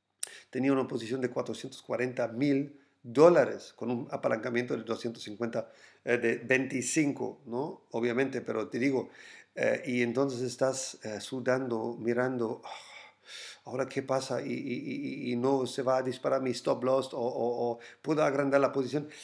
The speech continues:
Y la verdad, eso no es vida, ¿sabes? Primero,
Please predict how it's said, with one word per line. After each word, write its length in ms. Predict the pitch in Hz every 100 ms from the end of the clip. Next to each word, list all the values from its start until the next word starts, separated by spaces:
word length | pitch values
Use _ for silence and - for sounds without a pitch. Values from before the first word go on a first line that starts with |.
| - -
Y 60 |
la 80 | 131
verdad, 260 | 143 151 -
eso 260 | 180 - 175
no 100 | 165
es 120 | 139
vida, 500 | 175 202 139 107 -
¿sabes? 300 | - 131 190 - _ - _ _ _ _ _ _
Primero, 520 | 151 160 190 302 320